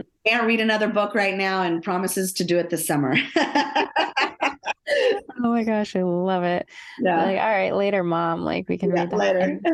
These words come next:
Speaker 2: time.
Speaker 1: <laughs>
Speaker 2: No big deal." <laughs>
Speaker 1: Oh, but you know, I have a great story to share with you about them because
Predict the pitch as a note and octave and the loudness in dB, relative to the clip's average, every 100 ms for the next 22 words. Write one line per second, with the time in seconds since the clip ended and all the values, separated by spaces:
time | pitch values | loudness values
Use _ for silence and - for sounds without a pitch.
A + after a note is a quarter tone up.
0 | D#4 F3 F3+ C4 - A#3 F#3+ F#3 F#3+ G3 | 2 0 0 -2 -4 -4 -2 -2 0 -2
1 | F#3 F#3 F3+ E3+ F#3 G#3+ - - G#4+ - | 0 0 2 2 2 0 -2 -2 -2 -2
2 | F4 - - - - D#4+ D#4+ D#4 F4 F#4 | -4 -4 -6 -4 -2 0 2 2 2 2
3 | F#4+ G4 G4+ - - A3 G#3+ A3 - A3 | 2 0 0 -2 -2 0 0 0 0 0
4 | F#3 F3+ F3+ F3 E3+ E3+ E3 D#3+ D#3+ D#3 | 2 0 0 0 0 0 0 0 0 -2
5 | D3 D#3 D#3+ F3 D#3 | -2 0 0 0 -2